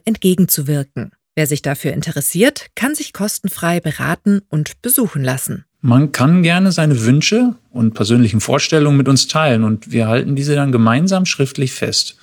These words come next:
Speaker 2: Wir als Stiftung wickeln verlässlich, professionell und sehr wertschätzend Nachlässe auch komplett ab. Also wir kümmern uns um alle Aufgaben, zum Beispiel auch um die Auflösung von Wohnung, Haus und Hof, wenn das gewünscht ist. Also alles aus einer Hand.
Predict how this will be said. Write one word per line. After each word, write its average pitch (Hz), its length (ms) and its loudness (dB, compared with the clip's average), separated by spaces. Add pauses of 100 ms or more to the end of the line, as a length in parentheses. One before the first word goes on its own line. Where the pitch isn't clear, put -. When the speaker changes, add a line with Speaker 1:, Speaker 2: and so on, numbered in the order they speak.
(280)
Speaker 2:
Wir 123 100 0
als 117 80 0
Stiftung 190 680 0 (180)
wickeln 131 420 0
verlässlich, 113 880 -2
professionell 131 640 2
und 151 100 0
sehr 143 220 0
wertschätzend 139 640 -4
Nachlässe 123 560 -4
auch - 180 -6
komplett 127 540 -2
ab. - 240 -4 (180)
Also 107 320 -2
wir 107 80 -2
kümmern 147 300 2
uns 127 240 2
um 113 140 0
alle 151 220 0
Aufgaben, - 680 -4
zum - 140 -8
Beispiel 113 340 0
auch 120 180 2
um 120 140 2
die - 80 0
Auflösung 117 520 2
von 110 220 0
Wohnung, 131 480 2
Haus 123 300 0
und 113 180 0
Hof, 156 240 0
wenn 98 80 -4
das 98 160 -2
gewünscht 95 420 -8
ist. - 300 -16
Also 113 240 0
alles 160 320 2
aus 120 160 0
einer 123 320 2
Hand. 95 260 -2